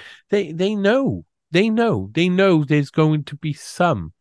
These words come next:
Let's just cover up and hide it. That's the natural way people go. Even the nicest, uh, headmistresses and headmasters,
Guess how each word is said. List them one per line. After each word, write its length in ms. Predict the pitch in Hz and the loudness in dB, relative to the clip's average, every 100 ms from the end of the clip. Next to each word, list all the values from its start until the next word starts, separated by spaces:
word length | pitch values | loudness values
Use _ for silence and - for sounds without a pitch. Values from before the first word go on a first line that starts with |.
| _ - - _ _ | _ -20 -20 _ _
Let's 160 | 147 | -6
just 260 | - 147 - | -6 -12 -12
cover 380 | - 147 147 143 | -4 -4 0 0
up 160 | 135 | -2
and 100 | 110 | -6
hide 380 | 107 127 131 131 | -8 -6 -4 -4
it. 180 | 98 - _ | -8 -14 _
That's 380 | 135 - - - | -6 -6 -18 -8
the 120 | 143 | -6
natural 840 | 135 135 147 147 _ - 143 135 127 | -4 -2 -4 -4 _ -6 -4 -4 -8
way 440 | 123 110 127 110 | -8 -4 -4 -4
people 340 | 95 - 110 117 | -8 -14 -10 -8
go. 220 | - 113 | -6 -8
Even 360 | 180 170 165 160 | -6 -6 -4 -2
the 80 | 156 | -2
nicest, 920 | 156 160 180 185 - 180 156 _ - _ _ _ _ _ | -2 0 0 -2 -6 -10 -10 _ -20 _ _ _ _ _
uh, 340 | 151 139 135 - | -2 -2 -2 -6
headmistresses 1200 | - 143 139 135 131 139 - 143 - - 131 123 | -2 0 0 0 -2 -2 -4 -12 -8 -4 -4 -4
and 100 | 127 | -6
headmasters, 960 | 120 120 120 123 127 - 101 98 - | -4 -4 -2 -4 -4 -10 -16 -16 -20